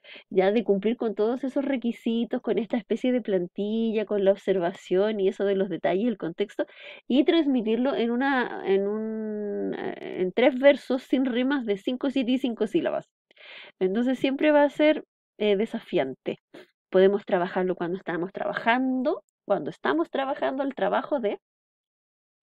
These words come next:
<laughs> de la sílaba, de la rima sonante, consonante, cómo separar las, eh,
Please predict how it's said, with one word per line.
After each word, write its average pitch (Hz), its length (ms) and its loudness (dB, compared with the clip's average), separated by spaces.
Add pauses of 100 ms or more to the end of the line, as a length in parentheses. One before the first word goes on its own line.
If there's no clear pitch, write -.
(680)
<laughs> - 0 -
de 208 640 4
la 214 200 6
sílaba, 202 680 2
de 180 100 0
la 175 120 2
rima 180 480 0
sonante, 190 840 0 (360)
consonante, 190 1080 4 (300)
cómo 208 260 0
separar 196 600 2
las, 220 480 -2
eh, 180 520 0